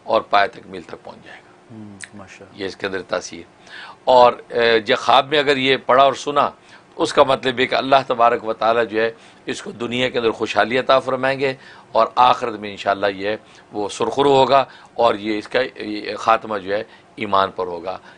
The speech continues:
Speaker 1: ये दो तीन बशारतें इस शख्स के लिए जो या मोहयू ख्वाब के अंदर देखता है।
Speaker 2: माशाअल्लाह, माशाअल्लाह, बहुत शुक्रिया हज़रत,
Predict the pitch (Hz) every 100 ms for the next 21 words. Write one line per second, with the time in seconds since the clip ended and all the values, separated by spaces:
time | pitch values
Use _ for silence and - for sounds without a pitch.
0 | _ 110 95 101 175 160 - - 98 101
1 | - 101 92 98 - 98 92 95 110 -
2 | - - 101 95 98 90 101 104 101 -
3 | 101 95 87 82 85 - - - - _
4 | _ 104 98 - 90 _ 98 98 - 90
5 | - - - 98 104 107 - 104 101